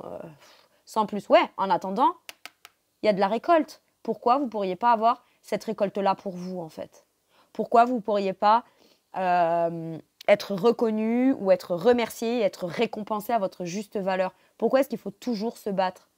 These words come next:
Parce que c'est génial quand vous le faites, et une fois que ça apporte, vous savez, j-, j'entends cette phrase de « un morceau avalé a plus de goût ». Vous savez, c'est, euh, les gens, on leur donne un truc, et puis une fois que tout est donné de ça, il n'y a plus de reconnaissance, il n'y a plus rien. Et ça continue comme ça, et du coup, ça en devient normal.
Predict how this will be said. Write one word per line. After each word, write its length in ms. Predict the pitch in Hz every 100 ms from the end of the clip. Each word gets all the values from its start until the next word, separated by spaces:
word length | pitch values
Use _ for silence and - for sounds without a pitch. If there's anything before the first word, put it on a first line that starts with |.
| _ _ _ _ _ -
Parce 140 | 202 -
que 80 |
c'est 160 | 196 233
génial 480 | 180 294 285 285 269
quand 140 | 233
vous 120 | 196
le 60 | 208
faites, 300 | - 240 392 -
et 80 | 208
une 80 |
fois 180 | 202 226
que 60 | 214
ça 120 | 214
apporte, 260 | 202 208 208
vous 60 |
savez, 240 | 214 226 330
j-, 80 | 247 -
j'entends 400 | 208 185 254 277 _ _
cette 280 | _ 202 226
phrase 240 | 190 247 214
de « 120 | 208 -
un 120 | 220
morceau 340 | 233 233 285
avalé 340 | 240 226 233 262
a 80 |
plus 200 | 254 -
de 80 | 202
goût ». 180 | 185 240 _ _ _ _ -
Vous 100 | 208
savez, 180 | 254
c'est, 240 | 381 269 220
euh, 240 | 190 185
les 160 | 196 202
gens, 140 | 202
on 60 | 311
leur 180 | 202 165
donne 240 | 254 247
un 80 | 220
truc, 240 | - 320
et 60 | 285
puis 120 | -
une 80 | 190
fois 140 | 262
que 80 | -
tout 200 | - -
est 20 | 214
donné 240 | 220 220
de 60 | 208
ça, 80 |
il 60 | 330
n'y 60 | 190
a 40 |
plus 140 | -
de 40 | 262
reconnaissance, 580 | 247 247 220 - 214 -
il 40 | 226
n'y 20 |
a 80 | 214
plus 120 | 254
rien. 220 | 233 226 _ _ _ _ _ _ _ _ _ _ _ _ _ _ _ _ _ _
Et 80 | 233
ça 100 | 240
continue 400 | 214 226 233 233
comme 160 | 226 208
ça, 200 | 294 320
et 180 | 214 208
du 200 | 170 190
coup, 120 | 311
ça 140 | 294
en 80 | 208
devient 300 | 202 208 220
normal. 640 | 214 208 226 202 214 208 185